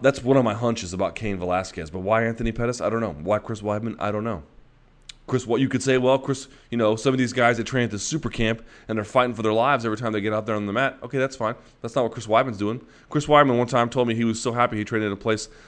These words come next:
like Longo and Serra where they brought in some good guys to help him, but he was generally king of the mountain. It had a much more of a boxing type camp.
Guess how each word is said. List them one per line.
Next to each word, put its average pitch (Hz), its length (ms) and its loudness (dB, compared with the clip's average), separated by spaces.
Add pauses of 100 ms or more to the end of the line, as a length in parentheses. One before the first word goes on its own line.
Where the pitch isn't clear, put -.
(100)
like 104 200 2
Longo 104 380 2
and 95 100 -2
Serra 117 320 2
where 95 280 0 (140)
they 110 100 0
brought 107 280 2
in 107 120 -2
some 95 140 -8
good 98 140 -4
guys 92 260 2
to 80 100 -12
help 147 320 0
him, 98 360 -4 (360)
but 113 100 -2
he 135 80 2
was 123 180 2
generally 117 360 0
king - 200 0
of 107 60 0
the 101 60 0
mountain. 101 320 -2
It 87 40 -8
had 98 120 -2
a 95 60 -2
much 110 360 -2
more 107 520 2 (240)
of 101 120 -2
a 101 60 -2
boxing 101 560 2
type 95 360 -2 (720)
camp. - 360 0